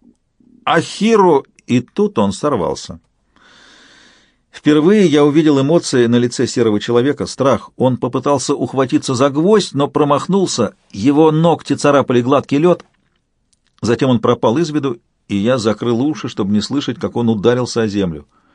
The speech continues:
Что мне делать теперь? Холод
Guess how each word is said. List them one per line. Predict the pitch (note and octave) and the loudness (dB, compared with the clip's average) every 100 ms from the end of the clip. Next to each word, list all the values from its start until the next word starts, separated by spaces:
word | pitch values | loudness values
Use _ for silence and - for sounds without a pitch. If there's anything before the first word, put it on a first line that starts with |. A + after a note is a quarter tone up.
| _ _ _ _ _ _ _ _ _ _ _ _ _ _ _ | _ _ _ _ _ _ _ _ _ _ _ _ _ _ _
Что | - - B2 | -12 -2 0
мне | A2+ | 2
делать | G2 F2+ E2+ | 2 0 -2
теперь? | F#2 E2+ G2+ A#2+ _ _ _ _ _ _ _ _ _ _ _ _ _ | -8 -4 -4 -4 _ _ _ _ _ _ _ _ _ _ _ _ _
Холод | - - A#2+ D#3 E3+ D#3 - - | -20 -4 2 4 4 2 -4 -18